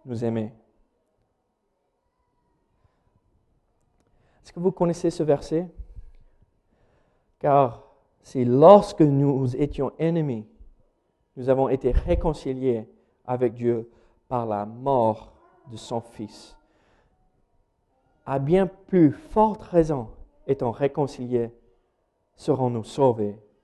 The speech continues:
par sa vie. Nous étions ennemis, mais Dieu nous a aimés, même avant ennemis.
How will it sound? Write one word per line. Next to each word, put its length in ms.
par 200
sa 180
vie. 1200
Nous 220
étions 340
ennemis, 420
mais 140
Dieu 400
nous 260
a 160
aimés, 340
même 280
avant 280
ennemis. 340